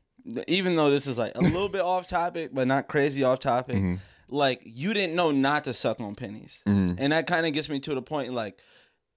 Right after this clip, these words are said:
Speaker 1: everybody doesn't know moral laws and everybody doesn't know, like, the law, period.
Speaker 2: Mm-hmm.
Speaker 1: Like, why do cops, like, pull people over and just be like, "Did you know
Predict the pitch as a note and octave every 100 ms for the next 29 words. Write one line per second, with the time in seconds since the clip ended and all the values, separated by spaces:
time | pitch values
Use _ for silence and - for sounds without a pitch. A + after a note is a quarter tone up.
0 | _ F3 G#3+ G3+ F#3+ F3+ D#3 D#3 D3 C#3
1 | B2 G#2 - _ G#2+ B2+ C#3+ E3+ E3+ E3
2 | F3 F#3 F#3 C#3+ D#3 G3 G3+ F3+ D#3 D3
3 | C#3 C3+ A#2+ A#2 - A#2+ A2+ A2 B2+ A#2+
4 | - - B2+ G#2 G#2+ - - F3 C#3+ C3
5 | C3 C#3 G3 F#3 E3 - D3+ D3+ G#2 -
6 | - - A#2+ G2+ _ F3+ F3+ E3+ E3+ D3+
7 | D3+ E3 B2+ A2 G#2+ A2+ A2 G2 G2+ A2+
8 | A#2 E3 E3+ E3 E3